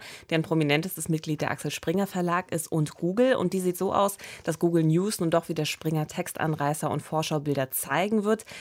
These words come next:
dafür aber nicht löhnen muss. Google hatte sich nämlich monatelang geweigert, Lizenzgebühren zu zahlen und stattdessen darauf verzichtet, Springer-Inhalte und andere Inhalte der V G Media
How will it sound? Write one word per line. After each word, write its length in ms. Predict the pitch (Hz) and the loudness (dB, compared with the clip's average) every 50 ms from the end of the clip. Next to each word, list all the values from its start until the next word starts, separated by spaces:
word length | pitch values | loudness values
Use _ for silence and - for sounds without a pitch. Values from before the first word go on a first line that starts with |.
| - - - - | -18 -14 0 2
dafür 480 | 147 135 156 - - 214 226 226 - | 4 4 4 2 2 2 2 4 2
aber 160 | 240 247 247 | 4 4 4
nicht 340 | 247 262 302 294 - - - | 4 4 2 2 0 -4 -2
löhnen 340 | 160 147 147 143 135 131 127 | 2 4 6 6 6 6 4
muss. 300 | 127 123 117 131 127 - | 2 2 0 0 -2 0
Google 320 | - 180 180 208 202 180 | 0 2 2 4 2 2
hatte 180 | 175 180 - 208 | 2 0 0 0
sich 200 | 196 180 175 - | -2 -4 -4 -2
nämlich 260 | 180 170 170 165 160 | -2 0 0 0 0
monatelang 720 | 160 156 160 185 202 208 202 190 - 170 165 165 165 160 | 2 2 4 4 4 2 2 0 0 0 0 0 0 0
geweigert, 500 | 151 147 135 139 135 143 151 - 175 - | 0 0 0 0 -2 0 0 -2 -2 -4
Lizenzgebühren 800 | 156 147 - - 156 156 156 - - 143 139 143 139 143 143 135 | -4 -6 -4 -2 -2 -2 -2 -4 -6 -4 -2 -2 -2 -2 -2 -4
zu 100 | - 143 | -6 -6
zahlen 540 | - - - - 135 135 139 151 196 247 349 - - - - - - | -6 -6 -4 -2 0 0 0 2 0 0 -2 -4 -8 -14 -16 -16 -6
und 120 | - 170 175 | -4 -2 0
stattdessen 400 | - 165 - 156 165 - - 190 | 0 0 2 2 2 2 2 0
darauf 240 | 170 - 156 156 - | 4 4 4 2 2
verzichtet, 440 | 165 - - 175 175 - 175 160 | -2 -6 -6 -6 -4 -2 -2 -2
Springer-Inhalte 920 | - - - - 175 175 208 208 - 208 202 196 202 202 208 - 247 233 226 | -2 -6 -2 0 2 2 4 2 2 0 0 0 0 -2 -2 -2 -2 -2 -2
und 360 | - - 156 156 147 - - | -2 -2 -4 -4 -4 -2 0
andere 280 | - 151 160 165 - 180 | 2 2 2 2 2 2
Inhalte 340 | 180 185 165 170 175 175 170 | 2 2 0 -2 -2 -4 -2
der 140 | 160 151 143 | -4 -4 -4
V 180 | - - 147 | -4 -4 -4
G 120 | 143 139 139 | -2 -2 0
Media 340 | 143 147 160 185 190 214 | 0 0 2 2 2 2